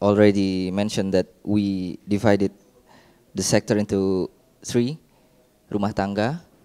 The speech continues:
public and industry, rumah tangga which is hou-, household.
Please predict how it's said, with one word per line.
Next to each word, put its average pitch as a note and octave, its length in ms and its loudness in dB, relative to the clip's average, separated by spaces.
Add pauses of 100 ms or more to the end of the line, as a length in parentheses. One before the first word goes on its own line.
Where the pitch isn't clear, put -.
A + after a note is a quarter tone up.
(100)
public G2+ 340 -2
and F#2+ 120 -6
industry, F#2+ 420 -4
rumah G2+ 220 -4
tangga F#2+ 180 -2
which F#2 140 -4
is G2 80 -12
hou-, - 220 -4
household. G#2 500 0